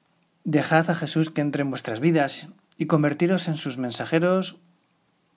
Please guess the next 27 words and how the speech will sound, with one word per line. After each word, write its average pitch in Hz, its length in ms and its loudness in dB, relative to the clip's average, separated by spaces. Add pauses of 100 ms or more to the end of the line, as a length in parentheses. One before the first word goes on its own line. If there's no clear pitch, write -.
(100)
con 160 180 4
una 196 200 4
vida 196 340 2
sencilla, 135 880 0
llena 147 320 2
de 139 160 -2
coherencia 170 500 0
y 151 60 0
naturalidad, 117 680 -2 (160)
sin - 140 -6
hacer 143 220 -4
cosas 170 260 0
raras, 139 380 -4 (840)
sabiendo 165 420 6
decir, 180 640 2 (120)
"Esto 143 280 -2
no, 214 340 2 (600)
esto 147 200 -2
no 131 120 0
me 123 80 2
ayuda, 190 480 4 (720)
esto 151 320 0
hace 131 160 -6
daño 127 240 0
a 120 40 -4
nuestro 117 280 -4
amor, 190 320 4